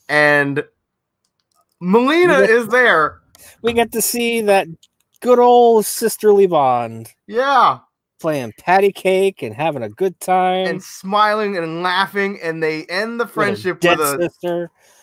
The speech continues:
Speaker 1: with, like, you know, who got her fucking face eaten by
Speaker 2: Mm.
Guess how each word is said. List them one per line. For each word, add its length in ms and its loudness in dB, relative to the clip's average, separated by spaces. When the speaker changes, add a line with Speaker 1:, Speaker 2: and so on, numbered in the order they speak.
Speaker 1:
with, 220 -6
like, 400 -4
you 140 -14
know, 180 -8
who 200 -10
got 260 0
her 160 -4
fucking 400 -4
face 580 -4
eaten 540 -8
by 260 -4
Speaker 2:
Mm. 360 -10